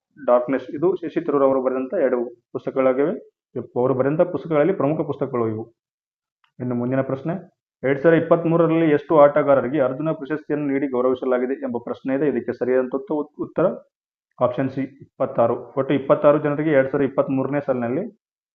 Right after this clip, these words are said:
ಅರ್ಜುನ ಪ್ರಶಸ್ತಿಯನ್ನು ನೀಡಿ ಗೌರವಿಸಲಾಗಿದೆ. ಅದರಲ್ಲಿ ಆಯ್ಕೆಯಾದಂಥ ಪ್ರಮುಖ ವ್ಯಕ್ತಿ ಕ್ರಿಕೆಟಿಗ ಮೊಹಮ್ಮದ್ ಸಿಮಿ ಅವರಾಗಿದ್ದಾರೆ.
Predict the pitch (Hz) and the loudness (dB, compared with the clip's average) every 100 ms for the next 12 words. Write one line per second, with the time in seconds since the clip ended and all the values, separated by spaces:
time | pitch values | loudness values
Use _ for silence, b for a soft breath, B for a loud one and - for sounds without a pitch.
0 | _ - 127 143 156 156 - 151 143 139 | _ -4 -4 -2 -2 -4 -6 -2 0 0
1 | 131 123 127 131 139 135 147 147 127 131 | 0 2 2 2 2 2 2 2 2 4
2 | 127 135 143 139 139 131 131 131 127 - | 2 2 0 0 -2 -2 0 0 0 -4
3 | 240 226 - - 127 135 135 131 120 120 | -6 -8 -14 -12 -4 -2 0 0 -2 -2
4 | 135 139 127 120 120 143 113 107 | -4 -4 -4 -2 0 0 0 -2